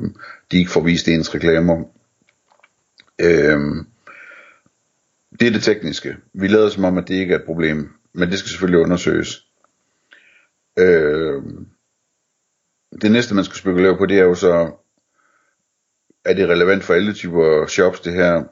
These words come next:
Og det er det måske ikke. Altså, der er jo kæmpe stor forskel på, hvilken roas forskellige butikker har. Nogle butikker har en roas på to, ikke? Altså, hvor de, hvor de bruger halvtreds procent af det, de tjener på, på at købe reklamer.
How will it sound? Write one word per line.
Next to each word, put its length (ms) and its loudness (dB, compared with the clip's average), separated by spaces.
Og 200 -8
det 80 2
er 120 4
det 100 -2
måske 420 -4
ikke. 480 -2
Altså, 300 0
der 60 2
er 40 2
jo 60 -2
kæmpe 300 -2
stor 200 0
forskel 400 0
på, 140 0
hvilken 280 0
roas 400 2
forskellige 440 -2
butikker 380 -2
har. 360 -2
Nogle 220 0
butikker 320 0
har 100 2
en 60 2
roas 300 2
på 120 -8
to, 360 0
ikke? 220 0
Altså, 160 0
hvor 120 2
de, 420 -2
hvor 100 0
de 100 2
bruger 240 2
halvtreds 340 -2
procent 340 -2
af 60 -6
det, 140 -12
de 280 -2
tjener 340 2
på, 560 2
på 80 2
at 100 0
købe 220 -2
reklamer. 580 0